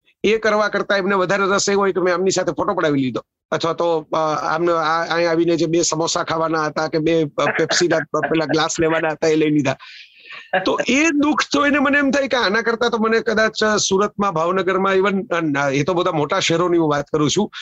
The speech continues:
અ, મોડાસા જેવું નાનું ગામ હોય, બિલીમોરા કે ગણદેવી જેવા નાના ગામો હોય,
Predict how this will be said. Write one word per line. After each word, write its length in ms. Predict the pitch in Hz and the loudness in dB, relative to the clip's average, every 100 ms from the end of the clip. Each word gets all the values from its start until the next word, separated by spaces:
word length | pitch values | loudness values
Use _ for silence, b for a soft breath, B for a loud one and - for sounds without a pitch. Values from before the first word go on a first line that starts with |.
| B 180 | B -2
અ, 140 | 170 | -2
મોડાસા 540 | 160 151 165 196 - 196 | 0 0 2 0 0 0
જેવું 260 | 180 185 | 2 2
નાનું 260 | 165 175 190 | 2 2 2
ગામ 180 | 175 175 | 0 0
હોય, 440 | 170 170 170 170 | 0 2 2 2
બિલીમોરા 720 | 165 160 151 180 202 196 185 | 0 -2 0 2 2 2 0
કે 140 | 170 175 | 0 0
ગણદેવી 440 | 156 165 190 185 | 0 0 0 2
જેવા 200 | 170 175 | 0 0
નાના 280 | 170 165 170 | 0 0 0
ગામો 240 | 160 165 | 0 0
હોય, 440 | 170 165 165 165 | 0 2 2 0